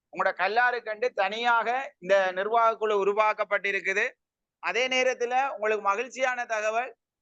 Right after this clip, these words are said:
உங்களுடைய செயற்பாடு சிறப்பாக இருக்கும் பொழுது கல்லாறு சங்கத்தை தனியாக பதிவு செய்து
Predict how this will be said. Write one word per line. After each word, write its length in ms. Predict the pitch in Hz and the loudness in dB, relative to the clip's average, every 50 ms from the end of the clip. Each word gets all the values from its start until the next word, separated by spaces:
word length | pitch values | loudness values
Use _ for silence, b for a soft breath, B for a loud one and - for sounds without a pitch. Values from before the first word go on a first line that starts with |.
| _ _ _ _ | _ _ _ _
உங்களுடைய 500 | - 165 185 214 220 233 233 226 233 226 | -12 -6 0 2 4 4 4 4 4 2
செயற்பாடு 640 | 214 - 214 214 247 240 247 254 254 247 247 247 | 0 -2 0 -2 -2 0 0 0 0 0 0 -4
சிறப்பாக 540 | - - 208 220 233 233 - 247 240 220 226 | -8 -6 -4 -4 -4 -2 0 0 0 0 0
இருக்கும் 320 | 208 202 202 175 196 196 - | 0 -2 -2 -2 -2 -2 2
பொழுது 500 | 180 175 165 165 190 226 269 - - _ _ _ _ _ _ | 2 4 4 2 2 0 -2 -4 -8 _ _ _ _ _ _
கல்லாறு 520 | - 165 175 202 226 254 262 269 262 254 | -4 -2 -2 0 0 0 0 0 0 -2
சங்கத்தை 520 | - - 208 208 214 220 226 208 240 247 202 | -4 -4 -8 -4 -2 -2 -2 0 -2 -2 0
தனியாக 540 | 196 202 190 208 240 262 262 254 240 254 | 0 0 0 0 2 2 2 2 2 0
பதிவு 340 | 247 - 208 196 202 202 202 | -2 -2 0 0 0 0 0
செய்து 520 | - 180 180 170 170 175 208 247 - - | 0 0 0 0 2 2 0 0 -2 -4